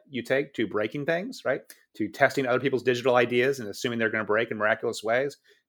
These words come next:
Take that same, um, skeptical mindset and apply it to the security controls you're applying and ask yourself,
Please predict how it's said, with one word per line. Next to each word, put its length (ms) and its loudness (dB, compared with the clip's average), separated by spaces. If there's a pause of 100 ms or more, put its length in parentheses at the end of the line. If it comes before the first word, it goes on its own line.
Take 160 2
that 160 2
same, 440 -4 (180)
um, 380 2 (100)
skeptical 640 -2 (140)
mindset 640 2 (360)
and 80 -4
apply 280 6
it 240 0
to 380 -2
the 100 -2
security 500 0
controls 600 -4
you're 180 4
applying 480 -2 (260)
and 120 -2
ask 240 4
yourself, 400 -4